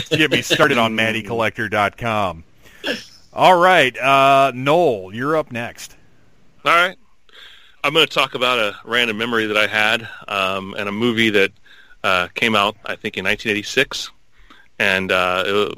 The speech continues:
Speaker 2: before he was, uh, the star of The Wonder Years, and before he was in The Princess Bride, uh, Fred Savage, uh, had a, had a supporting role in a movie,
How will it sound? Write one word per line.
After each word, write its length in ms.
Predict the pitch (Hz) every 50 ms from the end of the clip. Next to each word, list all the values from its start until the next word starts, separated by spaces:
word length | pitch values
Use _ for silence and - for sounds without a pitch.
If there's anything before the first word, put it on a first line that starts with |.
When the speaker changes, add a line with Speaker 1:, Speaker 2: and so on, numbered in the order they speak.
| - 113 113
Speaker 2:
before 680 | 110 123 113 - - - 156 156 165 170 175 175 180 180 165 139
he 180 | - 135 131 127
was, 380 | 123 123 120 113 104 101 120
uh, 240 | 120 110 107 104 101
the 80 | 101 -
star 400 | - 120 110 110 113 117 120 123
of 180 | - 104 98
The 100 | 101 107
Wonder 240 | 92 101 104 107 113
Years, 440 | 107 110 113 117 120 123 120 - -
and 180 | - 104 98
before 720 | 98 95 - - - - - 147 147 151 151 156 160 160 - - - - - - - -
he 140 | - 123
was 220 | 117 117 113 101 107
in 100 | 110 104
The 60 | 95
Princess 420 | - - 123 120 113 - 113 -
Bride, 460 | - - 101 98 104 110 120 135 139 - - - - - - - - -
uh, 160 | - 107 98
Fred 300 | - - - 151 175 165
Savage, 760 | - - 131 127 139 170 214 269 247 - - - - - - -
uh, 200 | - 117 113 110 98
had 180 | 113 120 117
a, 300 | 110 107 107 104 104 - -
had 100 | 113 113
a 160 | 107 104 101 -
supporting 480 | - - - - 151 165 160 156 135 117
role 360 | 113 113 120 135 151 160 147 -
in 80 | 117 107
a 60 | 104
movie, 480 | 101 113 127 127 139 147 151 165 156